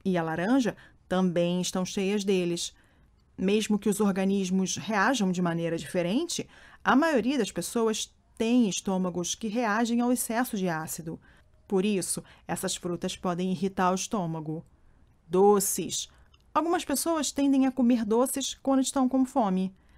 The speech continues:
No entanto, os doces causam um grande aumento nos níveis de insulina, o que pode influenciar negativamente o pâncreas. Bolos e tortas. Bolos e tortas são muito tentadores no café da manhã,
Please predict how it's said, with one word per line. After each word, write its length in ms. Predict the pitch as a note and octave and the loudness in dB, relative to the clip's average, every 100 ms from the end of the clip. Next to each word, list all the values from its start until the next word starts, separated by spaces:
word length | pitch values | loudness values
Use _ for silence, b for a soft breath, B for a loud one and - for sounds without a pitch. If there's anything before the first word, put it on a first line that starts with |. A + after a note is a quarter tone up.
| b b | b b
No 140 | G3 F#3+ | 0 2
entanto, 640 | E3+ - F3+ D#3+ - - | 2 0 0 0 -6 -6
os 160 | A3+ G#3 | -4 2
doces 380 | A3+ A#3+ A#3+ - | 2 2 0 -4
causam 480 | A#3+ B3 A#3+ A#3+ | 0 2 2 4
um 140 | A#3+ A#3+ | 4 4
grande 300 | G#3+ A#3+ B3 | 4 4 4
aumento 520 | A#3+ G#3+ B3 C4+ G3+ | 4 4 4 2 2
nos 200 | F#3+ F3+ | -2 0
níveis 340 | F#3+ F3+ F3 | 0 0 -2
de 80 | E3+ | -2
insulina, 580 | F#3 - F3 F#3 F3 E3 B B B | -4 -4 -4 -2 -4 -6 B B B
o 100 | F3 | -10
que 140 | - G3+ | -6 -4
pode 280 | F3 F3 | -2 0
influenciar 840 | F#3 - G3 F#3 F#3+ - F3+ F#3+ G3 | -2 -2 -2 -2 -2 -2 -4 -4 -2
negativamente 880 | F#3+ A#3+ C#4 C4 B3+ C#4 A3 A3 C4 | 0 2 0 -2 -2 0 0 -2 -4
o 40 | |
pâncreas. 920 | B3+ _ G#3 F3 - F3 - - - _ _ _ _ _ _ _ _ - | -8 _ -4 -4 -6 -10 -10 -10 -12 _ _ _ _ _ _ _ _ -14
Bolos 540 | D#3+ G3 G#3+ A3 G#3+ | 2 6 8 8 4
e 60 | A3+ | 2
tortas. 800 | - G#3 G3 F#3+ - E3+ - - b b - | -2 0 2 0 -4 -6 -6 -8 b b -6
Bolos 380 | D#3+ G#3+ C4 B3+ | 4 6 8 6
e 80 | |
tortas 640 | B3+ A#3 B3 - - C#4 - | 2 4 4 2 0 0 -2
são 240 | - E4 | -4 0
muito 500 | D4 E4+ F4 F4 E4+ | 2 2 0 0 0
tentadores 840 | - F4+ F4 E4 A3+ C4+ A#3+ G3 F3 | -2 -4 2 2 6 6 6 2 0
no 80 | |
café 280 | F#3 F3+ F3+ | -2 -2 -2
da 80 | F3 | -2
manhã, 340 | F3 F3 E3+ | -2 -4 -6